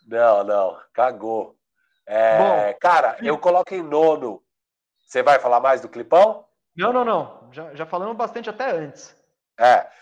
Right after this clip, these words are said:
Speaker 1: eu coloco em nono e pra mim tinha que ter sido o oitavo o Milwaukee. Daí já, já começa a ser desrespeitoso com o Giannis. É, acho que o Milwaukee, ali até por tá no leste, que o caminho,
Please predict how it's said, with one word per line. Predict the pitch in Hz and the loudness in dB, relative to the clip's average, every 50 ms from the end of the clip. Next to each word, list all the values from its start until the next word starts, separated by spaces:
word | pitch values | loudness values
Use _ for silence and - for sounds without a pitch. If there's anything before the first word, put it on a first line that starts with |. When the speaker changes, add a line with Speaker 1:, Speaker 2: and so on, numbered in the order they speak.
| _ _ _ _ - | _ _ _ _ -8
Speaker 1:
eu | 131 143 | -8 -2
coloco | - 196 190 185 185 185 - 202 | 0 2 2 4 2 0 -2 -8
em | 190 | -12
nono | 175 165 151 156 160 151 139 127 127 | -8 -4 -2 0 0 0 -2 -4 -8
e | 120 | -6
pra | 123 131 127 123 | -2 -2 -2 -2
mim | 131 143 151 | -2 -6 -10
tinha | 151 - 170 165 | -8 -8 -8 -8
que | 170 | -8
ter | - 196 160 | -10 -14 -14
sido | - 165 147 139 | -12 -12 -10 -8
o | 135 | -8
oitavo | 127 123 123 - 127 131 147 170 190 | -8 -8 -4 0 0 2 2 0 -4
o | 208 | -8
Milwaukee. | 220 - 180 143 117 113 113 107 - - - 101 | -10 -6 -2 2 4 4 4 2 0 -6 -14 -10
Daí | 90 95 117 147 170 170 | -8 -6 -6 -6 -8 -8
já, | 139 139 135 123 110 92 82 82 | -6 -4 -2 0 0 -2 -2 -4
já | - - 120 120 | -4 -2 -2 -2
começa | - 131 127 131 127 127 147 | -2 -2 -4 -4 -4 -4 -6
a | 131 | -10
ser | - - 139 | -10 -12 -14
desrespeitoso | - - - - 151 139 - - - 131 113 - - 117 117 113 107 107 107 | -16 -16 -14 -14 -14 -14 -14 -14 -14 -14 -14 -12 -10 -8 -8 -8 -8 -12 -16
com | - - 110 | -20 -20 -20
o | 98 - | -20 -18
Giannis. | - 104 101 101 104 107 110 117 110 - - - - _ _ _ _ _ _ _ _ - | -14 -10 -8 -8 -8 -8 -10 -14 -18 -20 -20 -20 -20 _ _ _ _ _ _ _ _ -4
É, | 107 107 104 104 101 98 98 98 92 90 87 85 85 87 82 78 | -2 0 0 0 0 0 -2 -2 -2 -4 -4 -6 -6 -8 -8 -8
acho | 85 107 - - | -6 -8 -8 -8
que | - 131 | -10 -12
o | |
Milwaukee, | 127 120 117 110 110 120 127 127 - - | -10 -8 -2 2 4 4 4 4 4 0
ali | 117 110 120 | 0 2 2
até | 120 - - 156 | 2 2 2 0
por | 156 - 170 | 0 0 -2
tá | - 160 156 151 | 0 0 0 0
no | 143 120 | 0 -2
leste, | 107 110 110 117 127 135 127 - - - - - - _ _ _ _ _ _ _ _ _ _ _ _ _ _ _ _ _ _ _ _ | 0 2 4 6 6 4 2 0 -6 -18 -20 -20 -20 _ _ _ _ _ _ _ _ _ _ _ _ _ _ _ _ _ _ _ _
que | - | -20
o | 113 - | -8 -4
caminho, | - 110 107 110 117 120 120 113 107 | -2 -2 -2 -4 -8 -10 -10 -10 -10